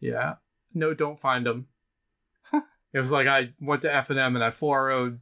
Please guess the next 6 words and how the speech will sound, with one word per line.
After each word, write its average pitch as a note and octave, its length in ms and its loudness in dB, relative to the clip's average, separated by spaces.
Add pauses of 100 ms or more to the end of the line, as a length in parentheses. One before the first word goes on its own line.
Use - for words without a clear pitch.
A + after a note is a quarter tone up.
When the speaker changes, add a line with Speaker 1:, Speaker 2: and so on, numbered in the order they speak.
Speaker 1:
fucking C#3 380 -4
scrubs. C3 600 -2 (140)
Speaker 2:
<laughs> - 140 -2 (1800)
Speaker 1:
Actually, F3 280 -2
nothing's C3 320 -6
changed. C#3 420 -4